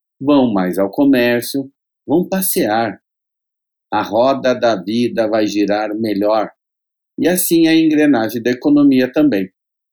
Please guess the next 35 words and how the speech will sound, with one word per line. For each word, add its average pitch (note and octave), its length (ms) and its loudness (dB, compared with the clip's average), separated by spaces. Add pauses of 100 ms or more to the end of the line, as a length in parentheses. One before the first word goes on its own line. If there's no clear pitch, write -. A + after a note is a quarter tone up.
(880)
Eu G#2+ 160 0
falo A2+ 300 0
com D3 240 4
experiência, C#3+ 840 0
porque G#2 200 -8
eu A2+ 80 0
já A2+ 240 -2
vivi A#2+ 680 0
isso. - 280 -12 (640)
Eu C#3 100 2
já F#3 160 0
trabalhei D3 720 2
na A2 240 -2
escala A2+ 480 -2
seis G#2+ 320 -4
por G#2 200 0
um G#2+ 180 -2 (680)
e - 120 -4
também B2+ 340 0
já C3+ 140 0
fui C3+ 240 -2
patrão. D3+ 440 -8 (840)
E G2 80 0
eu A2 100 -2
falo, A#2+ 240 0
então, B2 320 0
é A#2+ 200 -4
com B2 160 -2
muita A#2 540 -2
experiência A#2 800 0
de C3 120 -4
quem C3+ 240 -2
viveu B2 360 2
os B2 140 -4
dois D3 240 2